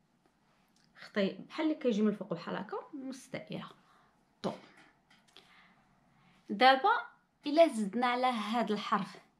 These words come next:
تن تن، عاوتاني غيتغير النطق. بالحق هنايا غيتغير ال-، بحال تقول غنوليو كنطقوا نيت الدال. يعني طا، الا زدنا ليها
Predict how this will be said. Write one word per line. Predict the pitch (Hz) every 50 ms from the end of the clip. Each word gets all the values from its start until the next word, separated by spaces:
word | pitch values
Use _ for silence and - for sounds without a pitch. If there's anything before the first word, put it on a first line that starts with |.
| _ _ _
تن | 220 190 175 170 175 -
تن، | - 330 415 554 - - -
عاوتاني | 277 320 311 - 415 453 466 440 453
غيتغير | 427 - - 285 269 247 196 175 160 160
النطق. | 147 143 - - - - - - - - - _ _ _ _ - - - - - - - _ _ _ _ _ _ _ _ _ _ 220
بالحق | 226 - - - - -
هنايا | 208 220 269 277 330 359 370 339 302 - - -
غيتغير | 214 240 254 254 - - - 208 254 262 262 269 254 233
ال-، | 233 226 214 208 208 202 196 190 185 190 190 185 - - - _ _ _ _ _ _ _
بحال | - - - - 302 311 247
تقول | 240 226 233 233 226 - -
غنوليو | 214 220 220 226 233 240 233 240 240
كنطقوا | - 240 226 220 - - 240 226
نيت | 220 220 -
الدال. | 160 143 - - - - - - _ _ _ _ - - - - - _ -
يعني | 190 175 175 175 165 156 156
طا، | - - 220 262 440 - - - - _ _ _ _ _ _ _ _ _ _ _ _ _ - - - - - - _
الا | - 247 269 269 269 247
زدنا | 196 180 170 208 214 202 202
ليها | 202 - - 185 185 175 165 - - -